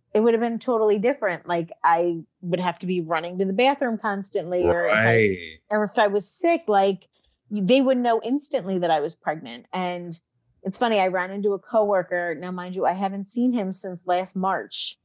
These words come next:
Speaker 1: when we were last out of the
Speaker 2: That was
Speaker 1: office.
Speaker 2: right at the, right, that was right at the cutoff.
Speaker 1: And I saw him at the grocery store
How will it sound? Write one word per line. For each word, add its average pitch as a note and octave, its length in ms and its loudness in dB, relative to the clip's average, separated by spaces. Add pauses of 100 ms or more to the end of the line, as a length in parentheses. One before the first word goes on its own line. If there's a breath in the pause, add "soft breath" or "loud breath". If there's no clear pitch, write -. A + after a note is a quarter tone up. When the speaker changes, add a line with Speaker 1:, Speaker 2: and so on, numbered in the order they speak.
(220)
Speaker 1:
when F#3+ 180 -2
we F#3 120 0
were F3+ 480 -2 (540)
last F#3+ 340 2
out F#3 160 2
of F3 60 -4
the E3+ 60 2
Speaker 2:
That F3 120 6
was C4 160 4
Speaker 1:
office. - 100 0
Speaker 2:
right E2 140 6
at D#2+ 100 2
the, E2 240 2
right, F2+ 160 4
that D2+ 100 2
was D2 120 -2
right D2+ 120 2
at C#2+ 60 -8
the - 60 -16
cutoff. - 440 -2 (580)
Speaker 1:
And G3 540 -2 (180)
I G#3 100 2
saw A#3+ 340 0
him A#3 120 -4
at G3+ 100 -4
the G3+ 60 -6
grocery A#3+ 460 -2
store F#3 760 -2